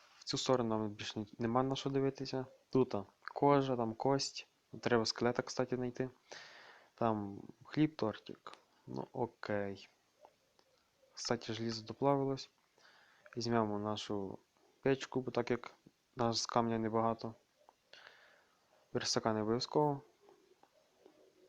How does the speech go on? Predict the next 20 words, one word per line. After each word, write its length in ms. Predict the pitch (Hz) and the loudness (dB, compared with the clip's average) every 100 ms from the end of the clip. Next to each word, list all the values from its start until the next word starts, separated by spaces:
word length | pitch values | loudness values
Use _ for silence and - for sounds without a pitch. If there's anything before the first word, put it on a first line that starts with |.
| _ - | _ -12
Коротше, 680 | - 113 110 - 107 104 101 - - - - | -4 0 0 0 -2 -2 -6 -14 -20 -20 -16
якось 280 | - 139 127 | 2 2 4
будемо 260 | 123 123 | 2 2
звідси 320 | 113 117 - 117 | 0 -2 -2 -6
вибиратися. 840 | 104 113 120 110 101 98 95 101 - - - - - - - | 0 0 4 4 2 0 -6 -6 -10 -14 -14 -14 -18 -20 -18
Або 200 | - 123 | -6 2
даже 360 | 131 131 120 123 | 6 6 4 2
в 140 | 120 - - _ _ _ _ _ _ - | 0 -6 -14 _ _ _ _ _ _ -4
мене 260 | 120 120 | 0 4
є 120 | 120 117 | 4 2
такий 280 | 104 - | 0 -4
спосіб 440 | 110 - 139 - 113 | -4 2 2 2 -4
один. 360 | - 110 104 104 - _ _ _ _ _ - | -4 0 0 -2 -12 _ _ _ _ _ 0
Можна 180 | 120 | 0
сказати, 500 | 113 - 117 110 113 - _ _ _ _ _ _ _ _ | 0 2 2 4 0 -2 _ _ _ _ _ _ _ _
ем, 400 | 120 113 107 104 - - _ _ - | 2 4 2 -4 -12 -20 _ _ 2
нубський 480 | 123 113 - 127 | 2 2 0 0
чи 200 | 123 - | -2 0
як. 260 | 117 117 117 | 4 4 4
<laughs> 400 | 123 131 123 | 0 0 -2